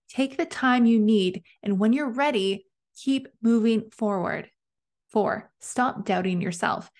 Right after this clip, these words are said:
and take a leap of faith if you feel called to do something. Five, remember the law of reciprocity. What you put out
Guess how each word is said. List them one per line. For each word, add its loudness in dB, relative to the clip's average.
and -6
take -4
a 0
leap -2
of -8
faith -4
if -4
you -2
feel -4
called -2
to -4
do -2
something. -8
Five, -2
remember 2
the -2
law -2
of -6
reciprocity. -6
What 0
you 0
put 0
out 2